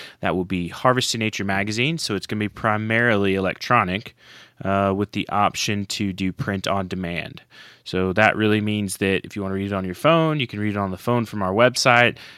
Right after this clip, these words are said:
Uh, once you purchase it, you'll get a P D F delivered to you as well. You can read it there. And then if you're like, "You know what? I really like this. I wanna throw it on the coffee table. I wanna enjoy it with my friends and talk about it over poker." Uh, you know what?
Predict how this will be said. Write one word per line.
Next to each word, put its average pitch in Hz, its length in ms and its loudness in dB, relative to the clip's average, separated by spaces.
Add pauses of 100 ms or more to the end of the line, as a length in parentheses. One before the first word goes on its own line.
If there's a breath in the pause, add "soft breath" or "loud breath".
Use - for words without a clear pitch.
(120 loud breath)
Uh, 92 380 2
once 107 260 -4
you 104 60 -4
purchase - 400 -2
it, 104 40 -4
you'll 98 120 0
get 101 120 -2
a 87 40 -4
P 104 300 -2
D 101 80 2
F 101 160 0
delivered 98 400 0
to 98 100 -4
you 90 60 0
as 90 120 -4
well. 120 240 8
You 107 140 4
can 95 160 -4
read 101 180 0
it 95 140 -8
there. 127 320 6 (380 loud breath)
And 113 160 2
then 113 240 6
if 107 200 0
you're 110 120 2
like, 98 200 2
"You 135 60 -4
know 151 80 -2
what? 156 160 2
I 110 60 2
really 123 280 2
like 117 220 2
this. 120 220 -2
I - 60 -4
wanna 107 220 0
throw 120 220 2
it 120 60 4
on 120 80 0
the 117 60 -2
coffee 113 320 0
table. 110 340 2
I 98 140 2
wanna 107 180 2
enjoy 98 500 4
it 113 100 6
with 107 160 0
my 101 140 -2
friends 120 540 0
and 95 100 -6
talk 117 260 2
about 113 220 4
it 110 80 4
over 95 220 2
poker." 139 500 6 (340 loud breath)
Uh, 101 460 8
you 107 140 0
know 107 100 4
what? 110 240 6